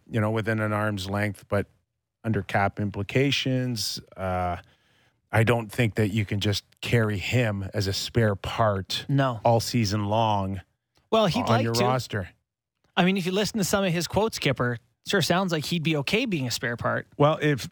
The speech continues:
Speaker 1: if that's the case and, and it can work out from a cap perspective, then maybe that's the case. Uh, I was, I was kinda surprised to see them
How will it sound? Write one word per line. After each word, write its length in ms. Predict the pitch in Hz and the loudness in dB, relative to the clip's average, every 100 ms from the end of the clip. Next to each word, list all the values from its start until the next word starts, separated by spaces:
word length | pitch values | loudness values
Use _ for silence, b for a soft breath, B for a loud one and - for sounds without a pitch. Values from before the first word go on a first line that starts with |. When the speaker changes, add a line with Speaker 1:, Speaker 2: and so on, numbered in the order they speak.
| _ | _
Speaker 1:
if 520 | - - 120 - 123 | -16 -6 -4 0 0
that's 220 | 143 139 - | 2 2 2
the 100 | 131 | 0
case 360 | - 165 147 | 2 2 0
and, 120 | 139 | 0
and 480 | 131 127 123 127 123 | 0 0 0 0 0
it 120 | 120 | -2
can 220 | - 113 107 | -2 -2 0
work 240 | 120 113 | 0 0
out 220 | 123 131 - _ _ _ _ | 0 0 -6 _ _ _ _
from 140 | 117 | 0
a 60 | 110 | 2
cap 320 | - 120 - | 2 2 2
perspective, 800 | 123 - 139 135 - 165 127 - _ _ | 0 2 2 2 4 0 0 -8 _ _
then 440 | 113 123 123 113 123 | 2 4 4 0 -2
maybe 260 | 127 123 | 0 0
that's 260 | 117 113 104 | 0 0 -2
the 120 | - | -8
case. 540 | - 117 101 90 98 - _ | -2 0 0 -4 -10 -14 _
Uh, 240 | 104 101 - | -2 -2 2
I 140 | 135 | 2
was, 320 | 160 165 143 - b b b b b _ _ _ _ | 2 0 -2 -10 b b b b b _ _ _ _
I 40 | 156 | 0
was 120 | 156 | 2
kinda 180 | 185 175 | 2 2
surprised 460 | - - 143 139 | 0 2 2 2
to 80 | 127 | -2
see 300 | - 139 135 | 0 2 2
them 360 | 123 123 117 | 2 0 -2